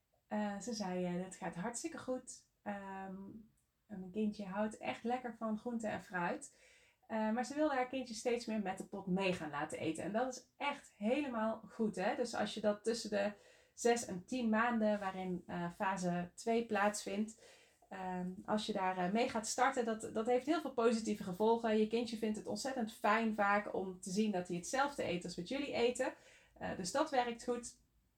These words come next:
Daarnaast, eh, krijgt je kindje op die manier ook wat structuur, eh, in plaats van alleen maar de hapjes helemaal fijn gepureerd. Ehm, dus, eh, het is zeker goed om je kindje al mee te laten eten. En hij went daardoor ook aan de smaken die jullie aan tafel gewoon regelmatig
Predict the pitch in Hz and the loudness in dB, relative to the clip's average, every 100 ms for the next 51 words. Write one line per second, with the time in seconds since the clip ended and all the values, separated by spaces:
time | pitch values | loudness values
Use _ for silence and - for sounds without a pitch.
0 | _ _ _ - 190 208 208 208 - 175 | _ _ _ -10 -2 6 8 6 4 -2
1 | 170 190 202 - 170 180 - 214 226 226 | 2 2 2 0 -2 -2 -4 -2 -2 0
2 | 226 - 233 262 262 - 277 277 - 311 | -2 0 -2 -2 -6 -4 -6 -2 8 10
3 | 311 320 - 240 240 240 233 - 226 240 | 10 6 2 2 2 2 0 -2 2 4
4 | 226 233 233 208 214 214 214 208 220 214 | 4 2 -2 2 2 4 2 0 -2 -2
5 | 214 214 202 190 190 233 240 220 214 208 | 0 0 2 0 2 2 2 -2 -4 -4
6 | 202 214 - - - - - - _ - | -2 -2 -4 -18 -20 -20 -20 -20 _ -8
7 | 208 196 190 190 185 180 - _ _ _ | -6 -6 -8 -10 -12 -14 -20 _ _ _
8 | 226 220 - - 202 196 190 190 - 214 | -2 0 -2 -4 -4 -2 -4 -4 -4 -4
9 | - 330 294 - 269 254 240 233 233 226 | 0 0 0 -4 -6 -6 -4 -2 -2 -2
10 | - 208 202 - 202 226 - 180 170 - | 0 2 2 2 2 2 2 0 0 0
11 | - 170 - 254 247 277 330 320 269 226 | 0 2 0 0 2 4 4 4 0 2
12 | 214 226 294 - 214 214 - 226 233 202 | 2 2 2 0 -2 -2 -2 -2 -2 -4
13 | 175 208 233 214 190 202 190 185 190 180 | 0 2 2 0 -2 2 2 2 -2 -6
14 | 185 185 175 175 170 160 165 175 | -4 -2 -2 -2 -2 -2 -2 -6